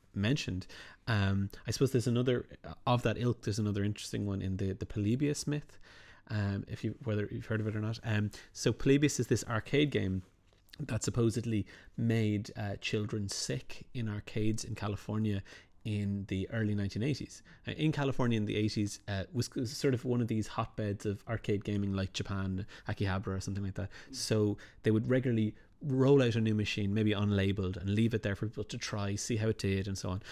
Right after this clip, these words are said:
Speaker 1: And, but there's this kind of legend that kids were getting sick, and that maybe there were,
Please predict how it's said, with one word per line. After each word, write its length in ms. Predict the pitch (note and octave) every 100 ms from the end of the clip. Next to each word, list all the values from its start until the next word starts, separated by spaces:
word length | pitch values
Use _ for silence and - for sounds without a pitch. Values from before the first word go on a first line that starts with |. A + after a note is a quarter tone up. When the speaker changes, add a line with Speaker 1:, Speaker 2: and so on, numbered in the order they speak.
| - - -
Speaker 1:
And, 280 | A#2+ G#2 G2
but 140 | A2+ A2+
there's 160 | A2
this 100 | A2
kind 220 | - G#2+
of 160 | G2+ - -
legend 540 | A2 C#3+ F#3 G#2+ G2 -
that 260 | F#2 -
kids 240 | - G#2 -
were 80 | A2
getting 240 | F2+ F2+
sick, 480 | - - C#3+ C3 G2+
and 100 | F#2
that 80 | E2+
maybe 220 | F#2 F#2
there 80 | F2+
were, 200 | E2+